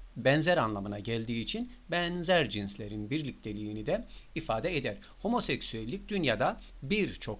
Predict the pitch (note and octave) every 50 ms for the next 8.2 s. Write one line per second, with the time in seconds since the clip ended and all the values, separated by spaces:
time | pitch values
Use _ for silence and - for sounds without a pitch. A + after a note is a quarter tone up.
0 | - - - B2 A2+ G#2 - - G#2+ G#2 C#3 F#3+ A3+ - - - - - - -
1 | - D#3 E3+ D#3+ E3 E3 E3 D#3+ D#3 D3 C#3+ C#3 C3+ C3+ C3 C#3+ F#3+ C4 D4+ -
2 | - - - - - - - G#2+ C3 C#3 C3 - - D#3 D3 C3 A#2+ A2+ A2 A#2
3 | D3+ G3 G#3 F#3 F3 D#3 C#3 - - - F3+ D3+ C3+ - - A2 G2 - - -
4 | A2+ A2 A2 A2 B2 F3 A3+ G3+ D3+ C#3+ C#3 - E3 D#3 C3 G#2+ G2+ F#2+ - D#3
5 | F#3+ B3 - - - - - - D#3+ C#3+ B2+ - - D3+ C#3 D3 C#3 B2 A2 G#2+
6 | G2+ G2+ G2+ - G#2 G2+ - - - - - - - C4+ C4 A#3+ F#3+ - - D3+
7 | C3+ C3 B2 C3 D3+ F3 G3 F#3+ F3 D3+ B2 - D#3 D3 D3 C#3+ A2+ G2+ - -
8 | A2+ C#3+ F#3+ -